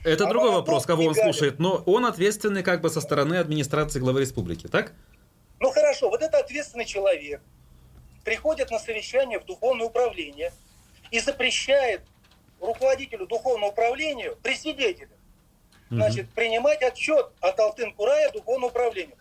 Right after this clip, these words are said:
Speaker 2: О каком отчете идет речь? Сегодня, согласно еще тех благотворительных средств, когда фонд «Урал», э, перестал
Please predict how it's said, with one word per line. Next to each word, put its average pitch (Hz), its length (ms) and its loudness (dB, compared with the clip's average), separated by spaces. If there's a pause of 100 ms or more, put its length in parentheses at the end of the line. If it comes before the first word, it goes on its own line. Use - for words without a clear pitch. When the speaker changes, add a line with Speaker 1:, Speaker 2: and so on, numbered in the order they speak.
(720)
Speaker 2:
О 196 140 0
каком 269 360 2
отчете 247 360 -4
идет 214 200 -2
речь? 185 340 -6
Сегодня, 254 640 0
согласно 220 760 0
еще 220 300 -6
тех 277 360 -2
благотворительных 202 880 -2
средств, 254 420 -4
когда 196 280 2
фонд 208 320 -4
«Урал», 208 360 0 (380)
э, 165 560 0 (840)
перестал 208 640 2